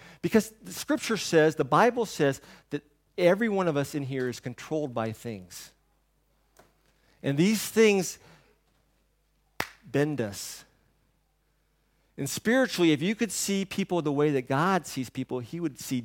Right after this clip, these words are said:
dead, bent over people in bondage to things in their life.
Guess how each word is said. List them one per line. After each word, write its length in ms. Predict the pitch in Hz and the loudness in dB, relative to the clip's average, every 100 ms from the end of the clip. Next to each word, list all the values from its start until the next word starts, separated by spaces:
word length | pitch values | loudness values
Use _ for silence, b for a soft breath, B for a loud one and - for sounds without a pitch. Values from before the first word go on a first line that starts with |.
| 110 - | -8 -2
dead, 400 | 117 151 180 - _ _ _ _ _ _ _ _ _ _ _ _ - | 0 0 -4 -12 _ _ _ _ _ _ _ _ _ _ _ _ -4
bent 240 | 139 151 | -4 -2
over 300 | 139 135 135 | -4 -2 -4
people 560 | - 147 - 113 110 - _ _ _ _ _ _ _ _ _ - | -6 -8 -6 -8 -8 -16 _ _ _ _ _ _ _ _ _ -16
in 220 | 123 123 | -12 -8
bondage 680 | 110 123 131 110 104 - - _ _ | -4 -4 -4 -8 -10 -14 -16 _ _
to 100 | 110 | -20
things 340 | - 113 113 | -14 -14 -14
in 60 | 107 | -18
their 100 | 110 | -18
life. 340 | 107 101 110 | -18 -18 -20